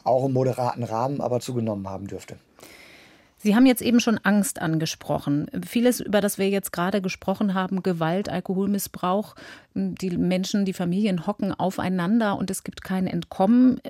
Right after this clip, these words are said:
Speaker 2: hat ja mit dem Lockdown zu tun. Das ist für Menschen, die die Maßnahmen sehr kritisch sehen, oft ein Argument zu sagen, dieser Lockdown ist das Hauptübel und gar nicht gut für uns. Es gibt ja aber universale Eigenschaften des Virus. Also die Angst vor der Infektion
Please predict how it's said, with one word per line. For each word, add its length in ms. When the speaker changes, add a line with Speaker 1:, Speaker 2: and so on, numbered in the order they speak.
Speaker 2:
hat 200
ja 80
mit 140
dem 120
Lockdown 520
zu 160
tun. 380
Das 200
ist 200
für 520
Menschen, 380
die 100
die 100
Maßnahmen 580
sehr 240
kritisch 420
sehen, 380
oft 260
ein 80
Argument 420
zu 140
sagen, 260
dieser 220
Lockdown 480
ist 200
das 140
Hauptübel 520
und 160
gar 160
nicht 180
gut 180
für 180
uns. 340
Es 160
gibt 200
ja 120
aber 260
universale 720
Eigenschaften 560
des 200
Virus. 360
Also 240
die 180
Angst 380
vor 160
der 160
Infektion 680